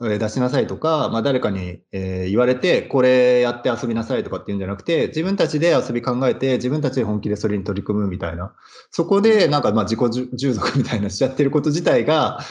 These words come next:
まあ、問題なのかもしれないけど、社会側からするとね。ただ別にこの時間は結構僕にとっては、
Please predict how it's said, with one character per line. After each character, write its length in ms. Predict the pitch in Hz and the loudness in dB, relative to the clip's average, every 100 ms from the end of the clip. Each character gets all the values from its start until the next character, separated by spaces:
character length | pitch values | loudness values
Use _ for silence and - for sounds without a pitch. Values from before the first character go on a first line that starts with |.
| - | -4
ま 80 | 127 | 0
あ、 20 | |
問 140 | 143 | 2
題 160 | 156 160 | 2 2
な 140 | 170 | 2
の 100 | 131 | 0
か 100 | - | -2
も 80 | 95 | -6
し 60 | 92 | -4
れ 60 | 101 | -4
な 60 | |
い 40 | 95 | -4
け 60 | |
ど、 40 | 90 | -4
社 140 | 107 | -4
会 160 | 98 95 | -2 -2
側 140 | 92 | -2
か 100 | 92 | -4
ら 60 | 92 | -4
す 100 | 95 | -6
る 120 | 90 | -6
と 80 | 87 | -8
ね。 160 | 110 _ _ _ - | -10 _ _ _ -4
た 100 | 151 | 0
だ 120 | 160 | 2
別 300 | 156 151 190 | 0 -2 -2
に 160 | 196 196 | -2 -2
こ 160 | 190 | -2
の 160 | 208 220 | 0 0
時 160 | 220 | 0
間 320 | 226 220 214 220 | 2 2 2 2
は 480 | 220 123 95 - _ | 2 2 -2 -10 _
結 180 | 147 143 | -6 -4
構 80 | 104 | -4
僕 240 | 104 127 | 0 -2
に 60 | 127 | -2
と 80 | |
っ 20 | 135 | -2
て 160 | 101 | -2
は、 420 | 95 98 87 78 | 0 0 -2 -8